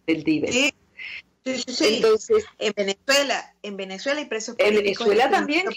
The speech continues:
Speaker 2: Venezuela,
Speaker 1: que sí.
Speaker 2: que están
Speaker 1: Que
Speaker 2: viviendo unas condiciones sanitarias deplorables, deplorables.
Speaker 1: Totalmente, totalmente, totalmente. Este monje, que seguramente tenía un nivel de evolución que yo no conozco, cuando le preguntaron si tuvo miedo,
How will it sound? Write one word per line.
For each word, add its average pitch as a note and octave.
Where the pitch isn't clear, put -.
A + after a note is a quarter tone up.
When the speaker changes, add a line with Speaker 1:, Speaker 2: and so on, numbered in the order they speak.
Speaker 2:
Venezuela, F#3+
Speaker 1:
que -
sí. -
Speaker 2:
que A3
están C4
Speaker 1:
Que C#4
Speaker 2:
viviendo C4
unas C4
condiciones A#3
sanitarias A#3
deplorables, F3+
deplorables. A3+
Speaker 1:
Totalmente, E3
totalmente, B3
totalmente. A3+
Este C4+
monje, B3
que F3+
seguramente G#3
tenía F3
un F#3+
nivel F3+
de F#3
evolución E3
que F3+
yo F3
no F3+
conozco, E3+
cuando G3
le F#3+
preguntaron F#3+
si -
tuvo A3+
miedo, E3